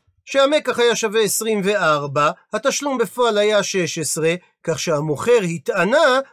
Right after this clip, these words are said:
בסכום של שמונה זוז. ויש כאן דין הונאה, כי לשיטת רב זה שווה לשליש משווי המקח.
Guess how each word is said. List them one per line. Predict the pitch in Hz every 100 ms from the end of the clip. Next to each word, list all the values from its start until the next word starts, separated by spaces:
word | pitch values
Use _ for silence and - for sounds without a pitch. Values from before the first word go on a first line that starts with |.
| -
בסכום | 139 175 - 302 269
של | 208 196
שמונה | - 190 190 196 202
זוז. | 277 196 135 _ _ _ -
ויש | 277 285 -
כאן | 254 202
דין | 262
הונאה, | 240 220 220 196 165 156 185 - _ -
כי | 151
לשיטת | 135 143 - 190 190
רב | 302 359 202
זה | 170
שווה | 180 240 233 381 330 277
לשליש | 254 262 320 330 -
משווי | 320 - 302 285 311
המקח. | 311 254 240 247 214